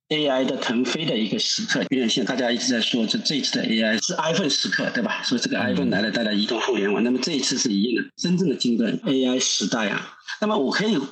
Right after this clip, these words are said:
Speaker 1: 往回讲一下，就是说为什么说这一次是，因为你刚才提到说，实际上很多年前我就在做A I，那么这几波有什么不同？一开始的时候，我在二零零三、零四年左右，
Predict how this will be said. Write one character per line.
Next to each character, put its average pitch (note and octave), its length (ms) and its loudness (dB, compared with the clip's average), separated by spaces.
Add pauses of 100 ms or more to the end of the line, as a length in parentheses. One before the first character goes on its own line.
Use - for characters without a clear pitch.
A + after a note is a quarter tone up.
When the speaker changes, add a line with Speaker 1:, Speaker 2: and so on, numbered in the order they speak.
(100)
Speaker 1:
往 G#2 200 0
回 C3 220 2
讲 C#3 280 0
一 - 120 0
下， A#2+ 180 -2
就 A#2+ 140 2
是 A2 80 0
说 B2 240 2
为 C3 120 4
什 A#2 120 2
么 G#2+ 100 4
说 A2+ 140 2
这 C#3+ 160 0
一 A2+ 80 0
次 B2 160 0
是， - 220 0
因 C#3+ 140 2
为 C#3 100 2
你 G#2+ 160 2
刚 C3+ 120 0
才 B2+ 140 2
提 B2 120 -4
到 A#2 220 2
说， A#2+ 400 0 (380)
实 C#3 80 2
际 C#3+ 80 4
上 D3 260 0 (160)
很 A#2 220 -2
多 C#3 100 2
年 C3 160 2
前 A#2+ 180 2
我 F#2 200 2
就 F#2 100 -2
在 B2 140 -2
做 G#2+ 180 0
A G#2 160 2
I， G#2+ 220 -2 (160)
那 C3+ 80 2
么 B2+ 160 2
这 C#3+ 120 0
几 G2+ 220 0
波 C3 220 0
有 D3+ 100 0
什 - 100 0
么 G2 120 2
不 - 80 -2
同？ - 260 -2 (580)
一 G#3+ 80 -2
开 A3+ 220 0
始 - 140 0
的 C#3 120 0
时 C#3 180 0
候， C3 280 0
我 A2 100 0
在 G#2+ 140 -2
二 C3+ 500 2
零 B2+ 460 2
零 B2 180 2
三、 E3 360 0
零 B2 120 2
四 A#2 120 -2
年 A2+ 180 2
左 - 140 -2
右， - 60 0